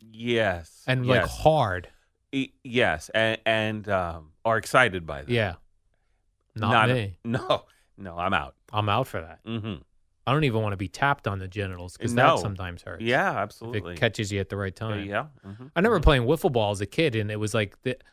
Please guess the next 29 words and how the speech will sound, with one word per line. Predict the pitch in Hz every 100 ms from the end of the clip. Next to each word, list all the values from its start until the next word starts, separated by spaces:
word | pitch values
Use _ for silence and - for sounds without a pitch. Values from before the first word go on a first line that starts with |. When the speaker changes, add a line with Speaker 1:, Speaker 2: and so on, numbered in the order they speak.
| _
Speaker 2:
I | 123
was | 123
catching, | - - 127 - 165 156 - _ _ _ _ _ _ _ -
and | 139
this | 135 -
kid | 180
threw | - 156
a | 113
slow, | - - 139 147 156 - _ 147
a | 139
slow | - - - 147 156 165 151
curveball | 156 143 127 107 87 82 - _ _ _ _ _ -
that | 120
I | 120 113 -
assumed | 147 - 151 139 131
the | 113
batter | 120 123 120
was | 110
gonna | 113 110
hit, | 98 143
and | 147
he | 110
didn't, | 104 120 123 151 - _ -
and | 117
the | 110
ball | 117 110
hit | 98 139
me | 135 117
in, | 113